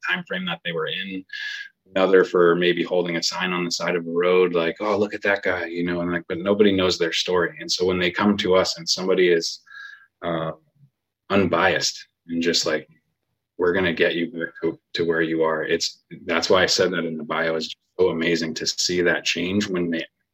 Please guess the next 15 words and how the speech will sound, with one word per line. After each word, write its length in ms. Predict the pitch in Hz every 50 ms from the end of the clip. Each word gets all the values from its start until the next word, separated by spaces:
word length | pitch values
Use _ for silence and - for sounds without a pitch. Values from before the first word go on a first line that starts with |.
| _ _
they 120 | 85 85 -
go 160 | 87 87 90
from 300 | - - 82 82 82 82
not 180 | 82 85 82 -
believing 380 | 90 90 87 90 90 98 101
in 120 | 98 104 107
themselves 480 | 110 107 107 - 113 107 113 110 - - -
to, 200 | - 87 87 85 - - - - - - _ _ _ _ _ _ _ _ _ _ _ _ -
"Wow, 120 | 101 92 82
I 80 | 78
think 260 | - - 87 87 85
I 100 | 85 82
can 160 | 82 85 82 80
handle 340 | 82 85 85 90 98 104
this." 400 | 117 127 131 131 - - - -